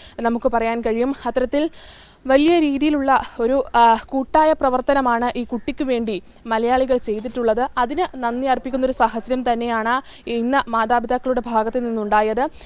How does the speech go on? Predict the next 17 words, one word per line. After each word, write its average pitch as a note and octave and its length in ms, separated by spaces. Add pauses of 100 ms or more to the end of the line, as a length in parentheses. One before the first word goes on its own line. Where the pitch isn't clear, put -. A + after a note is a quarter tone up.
(140)
ഏ, B3+ 40
അതിൽ C#4+ 460
എടുത്തു B3+ 400
പറയേണ്ട C#4 300
ഒരു B3+ 120
കാര്യം A3+ 260
എന്ന് A3+ 120
പറയുന്നത് A3+ 480
പോലീസുകാരുടെ C4 680
അന്വേഷണമാണ്. G#3 600 (520)
ഇന്ന്, C4+ 220
ആ, C4+ 120
ര-, B3 480
ചൊവ്വാഴ്ച C#4 480
രാവിലെ A#3+ 800
പത്ത് A#3+ 260
മണി, A#3 280